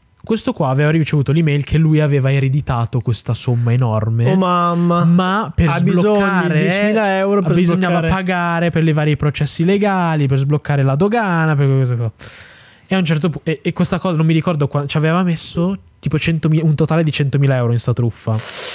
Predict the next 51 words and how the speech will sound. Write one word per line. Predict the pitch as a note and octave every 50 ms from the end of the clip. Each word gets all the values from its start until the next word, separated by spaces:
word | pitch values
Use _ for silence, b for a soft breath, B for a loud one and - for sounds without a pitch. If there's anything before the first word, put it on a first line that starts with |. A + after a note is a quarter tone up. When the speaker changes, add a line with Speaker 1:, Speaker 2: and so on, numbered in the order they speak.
| -
Speaker 1:
perché | - D#3 D3+ D3
continuavano | - E3 D#3 C#3 D#3 D3 D3 D3 D3 C#3+
a | C#3
incularlo, | C3+ B2+ - C3 A#2+ A#2 A2+ A2 A2 A2 A2
no? | A2+ B2 C#3+ B B B B B B B B B
E | B
il | A3 A#3
bello | G3 F3 C#3 C3+
è | C3
che | - C#3+
sua | - - D#3+ D3+
moglie | D#3+ D3+ D#3 D3 C3+ C3 C3+ B2+
tipo | - A#2 C3
continuava | B2+ - C3 C3 - C#3 C3 B2 C3
a |
dire, | B2+ B2+ B2+ B2+
"No, | C3
basta, | B2 D3 E3 D#3+ - - - C#3+ C3
basta, | C#3 D#3 D#3+ - - C3+
basta", | C3+ C#3 C3+ - C3
cose | B2 C3 B2+ B2+
così. | - C#3 B2+ A#2+ B2 - B B B B B
E | - C#3
andat-, | D3+ D3+ D3+ D3+ - -
sono | D3+ - - C#3
andate | C#3+ C#3+ C#3 B2+ C3+
le | C3 C3+
Iene | C3 C3 C3 D3 D3+ D3+ D3+ C#3+ C3+ C3 A#2+ B B B B B
e | -
gli | C3+ C#3+
hanno | C#3
detto, | C3+ C3 -
"Ma | C#3 C#3
ti | - F#3
rendi | F#3 G3+ F#3+ E3+
conto | D3 - D3 C#3 B2+ C3+
che | A#2 C3+
ti | B2 B2
stanno | - C#3 C3 B2+
inculando? | B2+ A#2+ - D3+ C#3 C3 B2+
Ma | C3+
ti | D#3+ F#3
rendi | G#3+ G3 F3 D3+
conto | - D3 C#3 B2+
che | C3 B2+
è |
una | B2+ B2+ B2
cazzata? | - C3 - - - E3 D3 C#3+ - B2
Ma | B2 B2+ C3+
devi | C#3+ D3 D3
smetterla." | C3+ C#3 E3 F#3 F3+ - - C#3+ C#3 C#3+ D3+